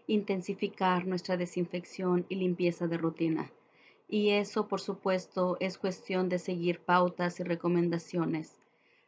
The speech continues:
Aumentar la desinfección de superficies que se tocan con frecuencia, particularmente objetos compartidos.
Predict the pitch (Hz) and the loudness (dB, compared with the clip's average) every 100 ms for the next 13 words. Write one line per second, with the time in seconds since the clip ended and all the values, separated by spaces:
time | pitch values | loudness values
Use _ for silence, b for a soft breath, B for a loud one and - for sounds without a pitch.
0 | - 190 202 196 190 190 185 180 175 185 | 2 4 4 2 2 2 2 2 2 -2
1 | 180 180 - 196 190 190 185 180 180 175 | -6 -8 -2 2 2 0 -4 -4 -2 -2
2 | - 190 175 185 175 180 - 175 175 175 | -2 -8 -6 -6 -6 -8 -8 -4 -2 0
3 | 180 175 170 170 170 185 180 175 190 180 | 0 2 0 0 -2 2 2 2 -2 -4
4 | - 175 - 170 175 175 170 175 170 180 | -2 -6 -4 -2 2 2 4 2 2 2
5 | 175 170 175 170 170 - 170 165 170 - | 2 2 -2 -2 -8 -2 -2 0 -2 0
6 | 175 175 254 254 | 0 2 2 -4